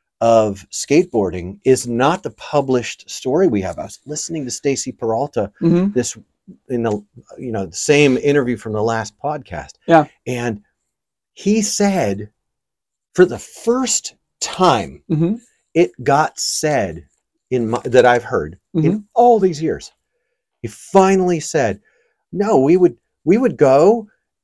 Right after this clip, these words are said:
Speaker 1: to the school banks and we would see wheel marks from other people, and we had no idea who they were."
Speaker 2: So sick.
Speaker 1: And,
Speaker 2: Yeah.
Speaker 1: you know, he's doing his
Speaker 2: Yay.
Speaker 1: Stacy Peralta voice.
Speaker 2: Voice, right, yeah, which is
Speaker 1: And,
Speaker 2: enjoyable.
Speaker 1: and the, the thing is, like,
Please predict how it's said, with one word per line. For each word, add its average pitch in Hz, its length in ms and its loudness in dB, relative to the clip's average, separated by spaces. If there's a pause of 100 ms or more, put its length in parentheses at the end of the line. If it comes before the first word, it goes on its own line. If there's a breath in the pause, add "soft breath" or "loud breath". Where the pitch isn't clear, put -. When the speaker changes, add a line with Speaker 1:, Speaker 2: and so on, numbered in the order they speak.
Speaker 1:
to 156 140 2
the 117 300 0 (320)
school 262 380 -2
banks 139 340 -2
and 123 160 -10
we 202 140 0
would 254 180 -6
see 254 520 -4 (400)
wheel 170 400 4
marks - 640 -4 (440)
from 131 260 -2 (120)
other 247 280 6
people, 302 400 0
and 123 120 -2
we 151 100 -4
had 185 100 -4
no 214 240 2
idea 240 280 2
who 233 100 2
they 220 140 6
were." 220 540 -2
Speaker 2:
So 151 180 -6
sick. 143 400 -12
Speaker 1:
And, 151 180 4
Speaker 2:
Yeah. 156 60 0
Speaker 1:
you 156 60 8
know, 135 100 8
he's 110 140 0
doing 123 220 2
his 220 160 6
Speaker 2:
Yay. 262 120 4
Speaker 1:
Stacy 165 260 4 (100)
Peralta 104 320 -2
voice. 92 200 0
Speaker 2:
Voice, 156 180 -2
right, 147 340 0
yeah, 147 180 -2
which 143 180 -4
is 147 40 4
Speaker 1:
And, 143 100 4
Speaker 2:
enjoyable. 143 440 -6 (140)
Speaker 1:
and 147 140 0
the, 147 80 4
the 147 140 2
thing 175 240 4
is, 165 120 2
like, 123 200 0